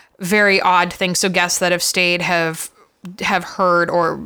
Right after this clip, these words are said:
you know, noises and running and footsteps and knocking and, you know, w-, female voices and such during the night. Um, however, the most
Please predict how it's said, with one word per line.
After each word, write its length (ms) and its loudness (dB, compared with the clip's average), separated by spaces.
you 160 -4
know, 100 -4
noises 560 0
and 220 -2
running 340 0
and 100 -6
footsteps 600 -2
and 120 -6
knocking 540 -2
and, 300 -6
you 200 -6
know, 360 -2
w-, 240 -8
female 480 0
voices 460 -2
and 120 -4
such 300 -4
during 240 -4
the 100 -4
night. 280 -6
Um, 240 2
however, 400 2
the 200 0
most 920 0